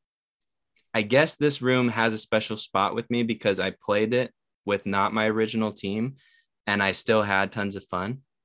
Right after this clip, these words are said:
I played it as my one hundred eighth room, and I felt that I had seen it all, kind of like with Whispering Halls.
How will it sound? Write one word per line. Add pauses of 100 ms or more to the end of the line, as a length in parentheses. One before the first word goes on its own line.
(480)
I
played
it
as
my
one
hundred
eighth
room, (400)
and (540)
I
felt
that
I
had
seen
it
all,
kind
of
like
with
Whispering
Halls.